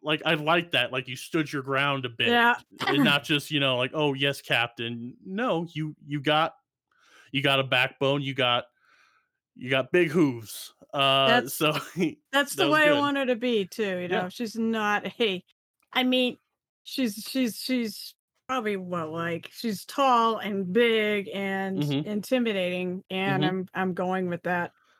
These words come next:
Speaker 1: I like it.
Speaker 2: But as
Speaker 1: Like
Speaker 2: I
Speaker 1: it a
Speaker 2: said,
Speaker 1: lot.
Speaker 2: but if you look, but she did, she still did it. She still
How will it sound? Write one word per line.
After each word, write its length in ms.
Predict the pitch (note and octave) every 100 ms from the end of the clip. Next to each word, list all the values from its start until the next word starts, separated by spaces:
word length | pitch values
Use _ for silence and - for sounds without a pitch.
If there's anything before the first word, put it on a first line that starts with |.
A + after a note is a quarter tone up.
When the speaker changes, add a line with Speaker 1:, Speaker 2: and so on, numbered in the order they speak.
| _
Speaker 1:
I 60 | A#2
like 240 | A#2+ E3 A3
it. 80 |
Speaker 2:
But 220 | F4+ A#4 G4+
as 60 |
Speaker 1:
Like 120 | G#4 A#4+
Speaker 2:
I 40 |
Speaker 1:
it 60 | A#4
a 40 | C4+
Speaker 2:
said, 220 | B3+ F#3+
Speaker 1:
lot. 80 | - -
Speaker 2:
but 80 | G4+
if 140 | G#4 G#4
you 200 | G#4 E4+
look, 280 | D#4 C#4+ C#4+
but 160 | C#4+
she 140 | - C4+
did, 340 | C4 C4+ B3+ - -
she 180 | D4+
still 360 | C4 - D#4 A#3
did 260 | F#3 G#3 G#3
it. 160 | F3+
She 140 | - A3
still 320 | - A#3+